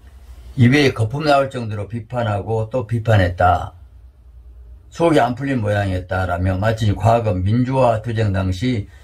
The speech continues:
민주당원들이 전두환 신군부의 민정당을 비판한 것보다 독특한 비판을 가했다.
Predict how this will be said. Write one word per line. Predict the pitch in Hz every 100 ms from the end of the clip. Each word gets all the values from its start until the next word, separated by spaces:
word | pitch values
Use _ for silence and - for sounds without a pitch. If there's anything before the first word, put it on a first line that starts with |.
| - -
민주당원들이 | 110 131 120 110 117 113 107 104 95
전두환 | 95 117 123 127 104
신군부의 | - 151 143 107 110 113 110 98
민정당을 | 95 107 107 107 101 101 101
비판한 | 107 104 104 98
것보다 | 98 92 90
독특한 | 110 123 - 143 156 135 - _ _
비판을 | 107 101 95 87
가했다. | 85 85 90 85 -